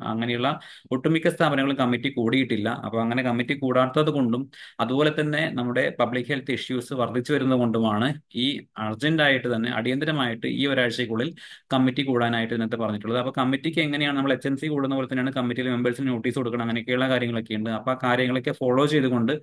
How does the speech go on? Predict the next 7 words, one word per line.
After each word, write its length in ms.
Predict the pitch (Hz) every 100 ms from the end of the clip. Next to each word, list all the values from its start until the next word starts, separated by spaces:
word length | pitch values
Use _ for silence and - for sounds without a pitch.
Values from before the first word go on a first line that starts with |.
| - - -
കമ്മിറ്റിയുടെ 640 | 131 131 139 139 147 151 -
അധ്യക്ഷന്റെ 720 | 113 110 117 139 - 151 151 156
കൂടി 360 | 156 135 143 -
അറിയിച്ചുകൊണ്ട് 640 | 120 123 123 165 127 127
ഒരു 120 | 120
ഡേറ്റ് 340 | 117 120 117 147
നിശ്ചയിക്കുകയും 580 | 120 - 113 110 135